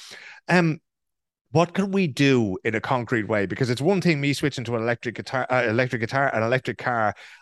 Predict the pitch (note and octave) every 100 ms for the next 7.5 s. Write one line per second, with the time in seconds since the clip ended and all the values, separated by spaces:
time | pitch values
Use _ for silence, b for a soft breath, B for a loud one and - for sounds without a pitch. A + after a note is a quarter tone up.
0 | - A#2+ A2+ A2+ A#2 B2 A2+ - C3+ B2+
1 | C#3 A#2 A2+ A#2+ A#2+ A2+ G#2+ A2+ A2+ A#2
2 | G#2+ A#2 A#2 G#2 - C3 D#3 D#3 D3+ D3+
3 | F#3+ G#3+ - F3+ D#3+ D#3 - D3+ C3+ -
4 | C#3+ C#3 C3 - B2+ B2 B2 A#2+ C3 B2
5 | - C#3+ B2+ G2+ B2+ A#2+ A#2 B2 C3 C3+
6 | D3 - B2 - B2+ A#2 A#2+ C#3+ C#3+ C#3
7 | C3 A#2 A2 G#2 G2+